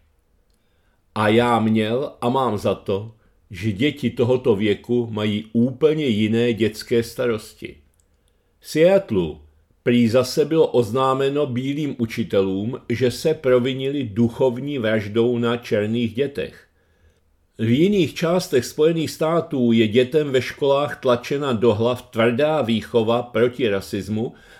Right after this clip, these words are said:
a rodiče si ani nemohou stěžovat. V tom případě jsou nařčeni z rasismu oni sami.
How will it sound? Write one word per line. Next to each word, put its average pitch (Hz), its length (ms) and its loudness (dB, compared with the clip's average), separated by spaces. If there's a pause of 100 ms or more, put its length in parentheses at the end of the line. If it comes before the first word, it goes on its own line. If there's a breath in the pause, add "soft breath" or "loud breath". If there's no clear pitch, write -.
(120 loud breath)
a 117 140 2
rodiče 156 580 2
si 139 260 0
ani 131 320 0
nemohou 135 540 2
stěžovat. 131 720 -6 (340 soft breath)
V - 100 -20
tom 120 220 2
případě 107 600 0
jsou 120 540 -2
nařčeni 104 720 -4
z 80 80 -12
rasismu 104 640 -4
oni 104 340 -4
sami. 120 340 -6